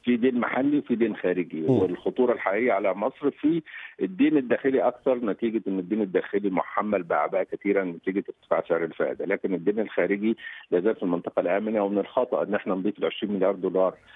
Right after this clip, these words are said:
Speaker 1: اللي الأجانب اشتروه في أذون خزانة، لأن هم مشترين في أذون خزانة بالجنيه المصري، وده بتتحسب كدين محلي،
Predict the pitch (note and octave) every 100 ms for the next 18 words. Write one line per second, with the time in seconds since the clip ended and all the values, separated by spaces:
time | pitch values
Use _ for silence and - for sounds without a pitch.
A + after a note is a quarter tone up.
0 | - - - F2+ F#2 F#2+ G#2 G#2+ F#2+ -
1 | F#2+ G#2+ F#2+ F#2 G#2+ G#2+ G#2 C3+ C#3+ A2+
2 | G2+ A2+ A#2+ G#2 - G2+ A#2 A#2+ F#2+ G#2
3 | A#2 G2+ G#2 A2+ G2 F2 G2 G#2 F#2 A2+
4 | - C3+ A2+ A#2 G#2 - - - A#2+ A#2+
5 | _ - - - F2+ G#2+ A#2+ A2+ - A#2
6 | A#2+ B2+ B2